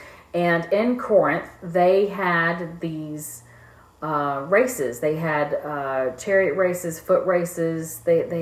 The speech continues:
it was almost like an Olympics Games kind of thing. And they would run for this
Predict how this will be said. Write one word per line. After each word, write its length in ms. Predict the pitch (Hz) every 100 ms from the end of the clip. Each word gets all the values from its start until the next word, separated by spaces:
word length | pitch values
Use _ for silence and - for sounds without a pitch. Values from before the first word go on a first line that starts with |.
| -
it 140 | 165 165
was 140 | 175
almost 240 | 165 160
like 160 | 160 147
an 40 |
Olympics 440 | 147 151 151 165 -
Games 520 | 156 160 165 165 160
kind 240 | - 143
of 120 | 143 147
thing. 320 | 139 147 175 - - - - -
And 260 | 185 185 185
they 120 | 196
would 260 | 190 180 165
run 760 | 196 240 175 165 208 220 -
for 800 | - - 180 175 170 180 190 - 175
this 560 | 175 170 170 - -